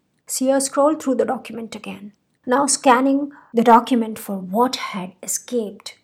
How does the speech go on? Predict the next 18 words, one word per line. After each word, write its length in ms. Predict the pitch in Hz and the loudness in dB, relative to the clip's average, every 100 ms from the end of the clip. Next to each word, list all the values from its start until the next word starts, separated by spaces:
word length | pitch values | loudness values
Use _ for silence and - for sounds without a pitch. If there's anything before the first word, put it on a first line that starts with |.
| _ _ _ | _ _ _
Winnie's 600 | 220 233 220 214 202 202 220 | -2 -2 0 -4 -8 -10 -8
review 300 | 208 214 202 | -6 -6 -8
wrath. 380 | 190 - - - - _ _ _ _ _ _ _ _ _ _ _ _ _ _ - | -12 -16 -20 -20 -20 _ _ _ _ _ _ _ _ _ _ _ _ _ _ 0
No 140 | 262 302 320 | 2 2 0
comments 420 | 320 320 320 311 | 2 2 2 2
on 100 | 262 | 0
objectives 800 | 220 240 247 254 262 247 - - | -2 0 -2 0 -2 -2 -2 -8
or 100 | 214 | -10
their 200 | 208 202 202 | -12 -10 -10
complexity 580 | 190 208 233 262 233 208 190 | -6 -4 -2 -4 -6 -8 -8
levels. 420 | 190 196 196 - - _ _ _ _ _ _ _ _ _ | -10 -18 -8 -8 -8 _ _ _ _ _ _ _ _ _
"No 200 | 240 240 359 359 | 4 8 8 6
comments 400 | 311 311 320 302 285 | 4 4 -2 -2 -2
on 40 | |
the 100 | 277 | -2
scenes 420 | - 294 339 320 | 2 4 6 4
I 160 | 247 208 | 2 -2
visualized," 880 | 202 196 208 190 180 160 - - | -4 -6 -6 -8 -10 -12 -10 -12